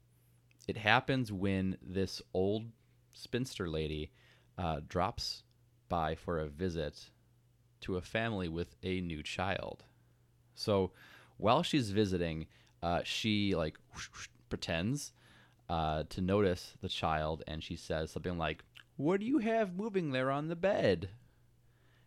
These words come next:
And naturally, the parents are gonna say, "Oh, um, it's a, it's a baby." And then she'll go like, "Huh, hmm, hmm, but he's lying so still.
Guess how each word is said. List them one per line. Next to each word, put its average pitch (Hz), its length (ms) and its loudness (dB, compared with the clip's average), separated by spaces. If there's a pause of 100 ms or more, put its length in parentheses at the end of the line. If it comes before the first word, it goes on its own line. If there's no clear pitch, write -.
(140)
And 82 360 -4 (580)
naturally, 80 380 -2
the 78 60 -4
parents 80 300 -4
are 82 40 -6
gonna 78 160 -6
say, 78 360 0 (440)
"Oh, 117 320 6 (120)
um, 113 440 2 (380)
it's - 140 -8
a, 165 80 -4 (240)
it's - 80 -14
a 156 40 -10
baby." 104 440 6 (540)
And 104 100 -4
then 107 60 0
she'll 113 140 0
go 110 160 4
like, 95 300 6 (240)
"Huh, - 280 0 (520)
hmm, 330 180 2 (480)
hmm, 302 200 -2 (480)
but 190 100 0
he's 196 200 -2
lying 202 420 0
so 202 220 2
still. - 560 -2